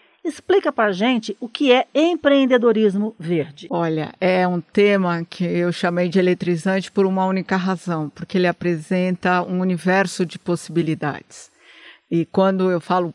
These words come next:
Speaker 2: possibilidades, leia-se também oportunidades de bons negócios. Empreendedorismo verde é tudo aquilo que você vai fazer pra melhorar a eficiência,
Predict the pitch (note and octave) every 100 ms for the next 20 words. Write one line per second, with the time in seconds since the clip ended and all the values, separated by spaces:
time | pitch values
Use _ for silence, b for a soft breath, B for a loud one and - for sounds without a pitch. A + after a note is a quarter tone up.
0 | _ - G3+ F#3 E3+ E3+ E3 E3+ F#3 F#3+
1 | F#3+ - E3 D#3+ F#3 G3 F#3 F3 - F3+
2 | F3 E3 D#3 F3+ F#3+ F#3 F#3+ F#3 E3+ F#3
3 | E3 D#3 F3 E3 - F#3 G3 E3+ E3+ F3
4 | E3 D#3 - - D4 - _ b b b
5 | G#3 G#3 A3+ A3+ G#3 G#3 G#3 G3+ F#3 G3
6 | G#3 F3 F#3+ - G#3 F#3+ F3+ - F#3+ F#3+
7 | F#3 - F#3 F3 F3+ - E3+ F3 - E3+
8 | D#3 - F3 F3+ - F3+ F3+ F3 F#3+ G3
9 | F3 F3+ F#3 F3+ F#3 - D#3+ - E3+ E3+
10 | D3+ D3 - - E3+